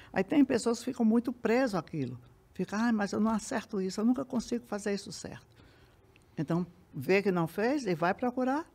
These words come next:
fazer sempre melhor. Esse é o que o professor Taniguchi dizia, né? O nosso sagrado mestre dizia, "Professor, o senhor tem raiva?" Ele falou, "Tenho."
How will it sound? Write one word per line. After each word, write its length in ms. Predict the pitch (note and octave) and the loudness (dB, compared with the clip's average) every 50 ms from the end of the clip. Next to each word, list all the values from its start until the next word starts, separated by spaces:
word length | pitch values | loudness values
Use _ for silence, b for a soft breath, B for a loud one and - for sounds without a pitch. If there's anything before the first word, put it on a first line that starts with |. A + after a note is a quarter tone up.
| - _ | -20 _
fazer 320 | - - G#3+ G3+ A3 G#3+ G#3 | -10 -8 -8 -6 -4 -6 -6
sempre 380 | - - C#4+ C4+ C4+ C4+ D#4 | -6 -4 -2 -2 -2 -2 -2
melhor. 380 | A#3+ A3 G#3+ F3+ C#3 C3 - - b b b b b b b - | -4 -4 -4 -4 -6 -6 -8 -10 b b b b b b b -4
Esse 220 | - D#3 D#3+ - G3 | -2 -2 -2 0 -2
é 40 | F#3 | -4
o 20 | |
que 180 | - - A3 A3+ | -2 0 -2 -2
o 120 | G#3+ G#3+ | -2 -4
professor 440 | - - F#3 - G3 F3 - F#3+ F3 | -4 -4 -4 -2 -4 -2 -2 -2 0
Taniguchi 520 | - F3+ E3+ D#3+ D#3 D3 D3+ C#3 - D#3 | 0 0 0 2 2 0 -2 -2 -4 -4
dizia, 360 | C3+ C#3+ C#3 C3 C#3+ D#3 D#3+ | -4 -2 -2 -2 0 0 2
né? 120 | D3 D3 D#3 | 2 2 0
O 40 | D#3 | 0
nosso 220 | D#3+ D3+ D3+ D#3 | 0 -2 -4 -4
sagrado 420 | - D#3+ D3+ D3+ D#3 D3+ D3+ D#3 D3+ | -2 -4 -2 0 0 0 0 0 0
mestre 340 | D3+ D#3+ F3+ - - G3+ F#3+ | 2 0 0 -2 -2 -2 -2
dizia, 260 | F3 - - D3+ C#3+ B B B B B B - | -2 0 -2 -4 -4 B B B B B B -2
"Professor, 380 | A3 - B3 A#3 - - C4+ | -2 0 0 0 0 2 0
o 40 | A#3+ | 0
senhor 200 | - - A#3 G#3+ | 2 0 0 0
tem 140 | - E3+ D3+ | 0 0 0
raiva?" 560 | B2+ C#3+ E3+ E3+ D#3+ C#3 B2 A2+ - A#2+ - - B B B B - | 0 0 0 0 0 0 0 -2 -6 -12 -14 -14 B B B B -8
Ele 60 | D#3 | -4
falou, 240 | E3 D#3+ D3+ D#3 D3+ | -4 0 0 0 0
"Tenho." 500 | D3+ - C#3 C3 A#2+ A#2 A2+ C3 E3+ | 0 -2 -2 -2 -2 0 -2 -2 -4